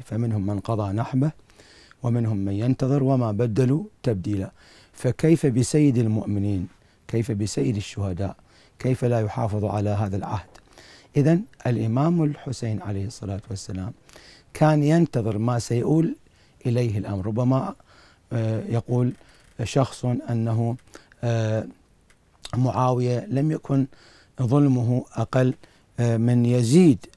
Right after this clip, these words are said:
إنما بل هو مؤسس الظلم معاوية اللعين. لذلك الإمام لم يثر في زمن معاوية، لأن هناك معاهدة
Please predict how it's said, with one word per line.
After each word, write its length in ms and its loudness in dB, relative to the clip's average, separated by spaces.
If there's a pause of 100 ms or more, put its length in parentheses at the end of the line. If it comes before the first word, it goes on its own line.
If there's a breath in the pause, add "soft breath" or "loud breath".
(100)
إنما 460 0 (360 soft breath)
بل 120 4
هو 100 6
مؤسس 480 6
الظلم 400 0
معاوية 500 -6 (720 soft breath)
اللعين. 420 0 (420 soft breath)
لذلك 540 6 (200)
الإمام 440 8
لم 180 12
يثر 360 4 (280)
في 220 -4
زمن 320 -6
معاوية، 460 0 (460 soft breath)
لأن 300 -2
هناك 500 -2
معاهدة 680 2